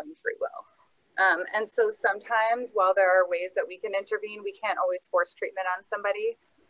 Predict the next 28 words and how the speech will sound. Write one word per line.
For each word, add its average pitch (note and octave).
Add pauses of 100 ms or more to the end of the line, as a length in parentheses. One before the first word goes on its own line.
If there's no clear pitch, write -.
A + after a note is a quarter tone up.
and G#3+
that G3
makes F#3+
it F3+
really E3+
challenging. F#3
Some A#3+
of C4+
the D4
things A3+
that G#3+
you F#3
can F#3+
do F3
is F3+
call E3+
protective F#3
services G3
if F#3
that -
person F#3 (100)
is E3
putting F3
themselves E3
at E3+
risk E3+
or E3
not, D#3+